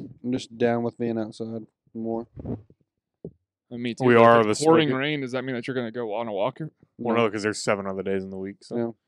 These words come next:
Speaker 1: You know,
Speaker 2: Oh,
Speaker 1: yeah,
Speaker 2: did you not
Speaker 1: three,
Speaker 2: say every day?
Speaker 1: three out of
Speaker 3: No.
Speaker 1: the seven days.
Speaker 2: Oh, well, yeah, that's definitely manageable.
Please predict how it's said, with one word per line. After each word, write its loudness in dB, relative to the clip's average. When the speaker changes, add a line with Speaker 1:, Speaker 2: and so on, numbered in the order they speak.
Speaker 1:
You -4
know, -4
Speaker 2:
Oh, 6
Speaker 1:
yeah, -2
Speaker 2:
did -16
you -10
not -2
Speaker 1:
three, -2
Speaker 2:
say -2
every -4
day? -4
Speaker 1:
three 4
out 2
of 2
Speaker 3:
No. -2
Speaker 1:
the -10
seven -4
days. -4
Speaker 2:
Oh, 0
well, -8
yeah, -4
that's -6
definitely -8
manageable. -20